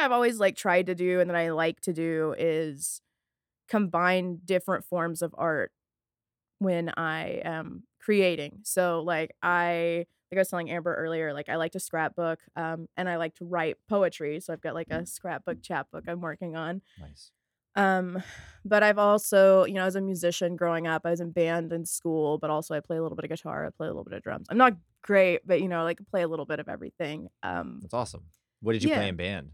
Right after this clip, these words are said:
Speaker 1: I played euphonium.
Speaker 2: Okay.
Speaker 1: So have you ever seen euphonium?
Speaker 2: I think so, but I'm not, I'm not sure what that
Speaker 1: Okay. <laughs>
Speaker 2: is.
Speaker 1: So it, it's like, it looks like, so it sounds like a trombone.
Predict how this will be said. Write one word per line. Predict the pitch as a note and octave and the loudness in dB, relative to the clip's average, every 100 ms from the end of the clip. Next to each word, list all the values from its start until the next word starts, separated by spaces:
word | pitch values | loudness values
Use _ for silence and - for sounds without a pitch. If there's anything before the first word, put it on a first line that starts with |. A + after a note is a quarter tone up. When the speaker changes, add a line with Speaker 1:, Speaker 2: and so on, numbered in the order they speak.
| _ | _
Speaker 1:
I | A3 | 0
played | C4 D#4 | 2 2
euphonium. | C4+ - G#3 B3 C#4+ E4+ F4 - | 0 2 2 4 2 2 -4 -10
Speaker 2:
Okay. | G#2 - G#2 A#2 - | -4 0 0 0 -2
Speaker 1:
So | - B3 B3 A#3+ | 6 8 8 6
have | B3+ | 4
you | |
ever | C#4 D4 | 2 2
seen | C4+ | 2
euphonium? | B3 C4 B3+ C4 C#4 D4 | 2 0 0 0 2 2
Speaker 2:
I | D4 | 0
think | - C3+ D3+ | -2 -2 -2
so, | - B2+ | 0 2
but | A#2 | 2
I'm | A2+ | 2
not, | A#2+ G#2+ | 0 0
I'm | |
not | A2 A#2 - | 0 -2 0
sure | - G3 | 4 6
what | - | 6
that | - | 4
Speaker 1:
Okay. | G3 | 2
<laughs> | E3+ | 2
Speaker 2:
is. | - | 2
Speaker 1:
So | C4 | 4
it, | B3 B3 | 4 -2
it's | A#3 | -2
like, | C#4+ C#4+ | 2 2
it | - A#3 | 0 2
looks | A#3 C4+ - | 2 2 0
like, | D4 - | 0 0
so | B3 | -2
it | |
sounds | - B3+ C#4 | 2 2 2
like | F4 | -2
a | |
trombone. | - D#4+ C#4 F#3+ F3 | 0 0 2 0 0